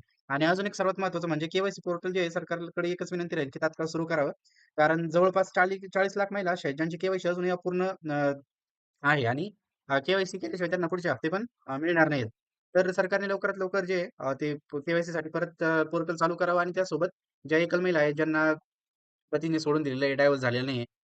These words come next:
अशा महिलांसाठी पण काहीतरी ऑप्शन सरकारने लवकरात लवकर आणावा.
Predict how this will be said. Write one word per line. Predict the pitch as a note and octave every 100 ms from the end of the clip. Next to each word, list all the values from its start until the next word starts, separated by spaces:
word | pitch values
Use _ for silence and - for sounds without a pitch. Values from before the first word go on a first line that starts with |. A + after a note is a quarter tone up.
| _ -
अशा | E3+
महिलांसाठी | F3 F3+ E3+ F#3
पण | F3+ F3
काहीतरी | F3+ E3+ E3+
ऑप्शन | E3 -
सरकारने | E3 D#3 D#3 D#3+
लवकरात | E3 D#3+ D3+
लवकर | D3+ D3+
आणावा. | D#3 D3+